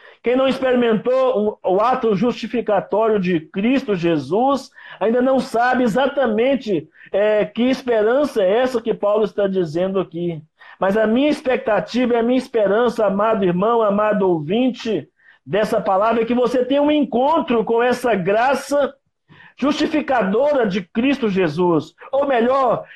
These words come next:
que essa graça de Cristo Jesus vá ao seu encontro e te resgate,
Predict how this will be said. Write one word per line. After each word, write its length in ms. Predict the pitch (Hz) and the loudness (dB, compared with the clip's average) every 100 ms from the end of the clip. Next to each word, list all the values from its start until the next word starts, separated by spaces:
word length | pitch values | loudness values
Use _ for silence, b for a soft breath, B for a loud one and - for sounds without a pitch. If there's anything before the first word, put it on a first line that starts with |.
| B | B
que 80 | 220 | -2
essa 260 | 247 269 | 0 0
graça 540 | 208 226 262 294 294 233 | 0 0 2 0 0 0
de 140 | 233 | 0
Cristo 320 | 226 285 262 | 0 0 0
Jesus 440 | 226 208 226 269 202 | 0 2 2 0 0
vá 220 | 247 294 | 0 2
ao 100 | 269 | 0
seu 220 | 269 285 | 0 2
encontro 540 | 277 208 214 285 285 247 | 2 0 0 0 2 0
e 40 | |
te 140 | 277 | 0
resgate, 960 | 247 269 202 175 226 262 - - - | 0 2 0 0 0 0 -4 -12 -18